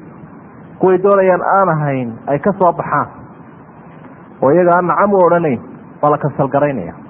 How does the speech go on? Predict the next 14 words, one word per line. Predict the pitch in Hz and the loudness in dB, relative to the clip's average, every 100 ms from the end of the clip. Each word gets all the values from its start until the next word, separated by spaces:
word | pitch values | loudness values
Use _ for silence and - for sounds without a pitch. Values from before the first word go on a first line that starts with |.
| - | -2
Algeria | 143 165 190 180 | 0 2 2 2
aad | 151 123 | 0 -4
xusuusantay, | - 127 147 135 - - - - - - - - - - | -6 -2 -2 -2 -10 -20 -20 -18 -16 -18 -20 -20 -12 -2
oo | 139 | 0
rikoorka | 160 147 214 190 - 151 131 - - 139 131 | 2 0 2 2 0 0 0 -2 -12 -12 -4
dimuqraadiyaddu | 156 - 156 151 143 185 160 170 | -2 0 0 0 0 -4 -2 -2
meel | 175 185 | 0 2
aanay | 175 190 | 2 2
weligeedba | 214 196 190 185 175 160 | 0 0 -2 -2 -4 -2
gaadhin | 135 127 127 127 - - - - - - - - - - | 0 0 -2 -8 -12 -20 -20 -20 -20 -20 -20 -20 -10 -2
baa | 165 160 | 0 0
dadku | 202 165 | -4 -4
ku | 156 175 | -2 0
doortay. | 151 127 - | 0 0 -4